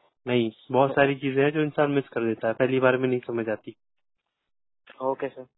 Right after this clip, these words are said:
Speaker 1: ठीक है?
Speaker 2: ठीक है।
Speaker 1: उसको दोबारा
Speaker 2: जैसे
Speaker 1: तिबारा
Speaker 2: सुना, सर।
Speaker 1: सुनो, राइट? और आज मेरे को एक iPulse का रीऑर्डर आया है, एक को मैंने रिटेल करा था, आज उनका खुद ही मैसेज आया कि "सर, वो दोबारा मंगा दो जूस।"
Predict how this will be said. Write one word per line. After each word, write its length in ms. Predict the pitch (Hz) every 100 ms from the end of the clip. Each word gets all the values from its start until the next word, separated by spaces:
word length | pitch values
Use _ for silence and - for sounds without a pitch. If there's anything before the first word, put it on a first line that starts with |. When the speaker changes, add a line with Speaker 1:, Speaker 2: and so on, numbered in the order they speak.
| _
Speaker 1:
ठीक 160 | - 120
है? 80 | 165
Speaker 2:
ठीक 120 | 131
है। 80 | 120 _
Speaker 1:
उसको 200 | 135 143
दोबारा 340 | 135 131 127 139
Speaker 2:
जैसे 60 |
Speaker 1:
तिबारा 360 | 143 135 131 135
Speaker 2:
सुना, 140 | 120
सर। 280 | - _ -
Speaker 1:
सुनो, 340 | - 120 131 170 - - - - - _ - _
राइट? 300 | 127 135 135 _ _ 285 285
और 340 | 127 127 127 127 123 123 123 _ _ -
आज 200 | 127 127
मेरे 160 | 135 131
को 220 | 135 135
एक 540 | 131 - 131 123 117 - _ _ _ _ -
iPulse 480 | 120 127 - 135 127
का 140 | -
रीऑर्डर 480 | 135 135 139 135 131
आया 200 | 113 107
है, 80 | 107 - _ _ _ _ _ _ _ _
एक 140 | 127 120
को 100 | -
मैंने 220 | 131 135 135
रिटेल 340 | 127 131 131
करा 240 | 127 123
था, 160 | 117 160
आज 100 | 151
उनका 220 | 143 151
खुद 160 | 143 139
ही 100 | 139
मैसेज 320 | 139 135 131
आया 160 | 123 127
कि 120 | 147
"सर, 180 | 151 156
वो 80 |
दोबारा 340 | 151 131 131 139
मंगा 240 | 123 104
दो 120 | 104
जूस।" 380 | 113 113 - -